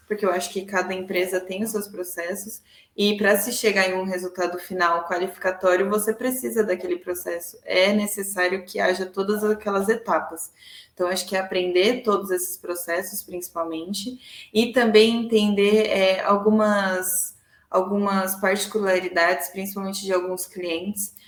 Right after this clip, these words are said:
e entender como que a gente pode aplicar de alguma forma, é, qual que é a ferramenta que ele utiliza, como que a gente pode fazer essa estratégia por trás. Então, acho que esses são os desafios, porque quando eu já vinha de agência,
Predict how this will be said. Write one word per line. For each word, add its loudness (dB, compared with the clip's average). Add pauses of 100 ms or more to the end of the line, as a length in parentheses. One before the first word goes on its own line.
(140)
e -4
entender 4
como 0
que -2
a 2
gente -4
pode -2
aplicar 0
de 0
alguma -4
forma, 2 (300)
é, 6
qual 6
que -2
é 6
a 2
ferramenta -4
que -8
ele -2
utiliza, 0
como 0
que -2
a 2
gente -2
pode -4
fazer -8
essa -6
estratégia -8
por -12
trás. 4 (360)
Então, 8
acho 8
que 6
esses 2
são 2
os -2
desafios, -2
porque -10
quando 4
eu 4
já 4
vinha 0
de 2
agência, -2